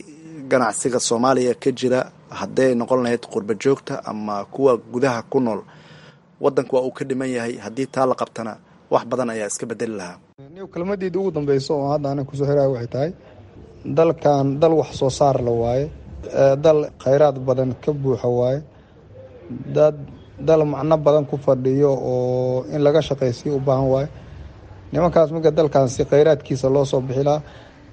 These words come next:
Speaker 2: ee, for example, wax yar aan ku soo qaato, hadda,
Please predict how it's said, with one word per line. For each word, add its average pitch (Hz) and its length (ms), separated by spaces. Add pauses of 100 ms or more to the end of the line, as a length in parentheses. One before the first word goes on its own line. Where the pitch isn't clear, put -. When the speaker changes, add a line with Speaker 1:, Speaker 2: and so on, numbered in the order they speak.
(240)
Speaker 2:
ee, 135 720
for 143 140
example, 165 420
wax 156 240
yar 175 100
aan 143 120
ku 151 120
soo 127 180
qaato, 131 420 (600)
hadda, 170 260